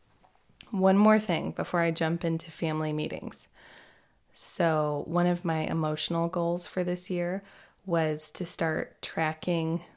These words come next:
what day I'm on in my cycle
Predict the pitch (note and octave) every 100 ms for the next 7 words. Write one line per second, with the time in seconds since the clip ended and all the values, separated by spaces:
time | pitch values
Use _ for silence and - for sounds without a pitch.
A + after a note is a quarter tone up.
0 | _ F3+ E3 - - D#3 D3+ D#3+ D#3+ D#3+
1 | D#3 D#3 D#3+ D#3+ E3 D#3+ D#3 D#3 - D3+
2 | D3+ - F3 F#3+ G3